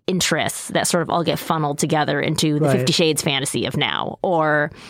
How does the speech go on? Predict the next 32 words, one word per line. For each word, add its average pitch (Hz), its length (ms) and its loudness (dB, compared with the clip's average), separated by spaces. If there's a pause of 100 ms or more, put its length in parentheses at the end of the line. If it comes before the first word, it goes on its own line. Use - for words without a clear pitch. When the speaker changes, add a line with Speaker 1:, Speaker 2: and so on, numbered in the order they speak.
(840)
Speaker 1:
into 185 160 2
cannibalism, 151 880 0
or 165 380 0
office 165 240 0
scenarios, 123 680 0
or 143 220 -2
whatever 147 340 2
it 143 100 0
ends 147 200 0
up 143 100 -2
being. 143 480 0 (720)
Speaker 2:
Yeah, 185 360 2
and 135 160 2
I, 139 40 4
and 135 280 0
it's 120 140 -2
so 131 220 0
interesting 117 480 0
to 110 120 0
talk 110 280 -4
to 113 80 -2
people 107 320 0
who 110 140 0
have 120 160 0
very 110 180 2
specific 101 480 -2
fetishes 107 500 0
about 110 380 -2 (340)
the 110 100 0
path, - 500 -4
like, 107 200 0
the, 107 180 -4